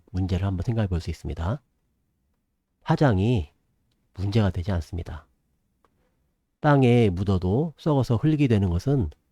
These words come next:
마찬가지죠. 하나님은 전능하시기 때문에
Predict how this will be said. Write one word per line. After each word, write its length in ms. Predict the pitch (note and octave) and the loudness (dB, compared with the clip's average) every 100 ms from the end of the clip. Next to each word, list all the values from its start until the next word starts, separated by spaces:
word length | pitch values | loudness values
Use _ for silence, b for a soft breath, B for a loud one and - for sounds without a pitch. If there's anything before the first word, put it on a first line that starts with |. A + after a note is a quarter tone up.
| _ | _
마찬가지죠. 880 | D#2+ - A#2 F#2 F2 D#2+ F2 F#2 A#2 - _ _ _ _ _ _ _ _ _ _ _ _ _ _ _ _ _ _ | -12 -2 -2 0 -4 -6 -6 -6 -6 -12 _ _ _ _ _ _ _ _ _ _ _ _ _ _ _ _ _ _
하나님은 520 | D3+ D3 A#2 G2 A2+ | 2 4 4 4 2
전능하시기 560 | - G2+ A#2+ A2 G2+ F#2 | 2 2 4 2 0 -2
때문에 560 | F#2+ E2 D#2+ F#2 D#3 | -2 0 0 0 -2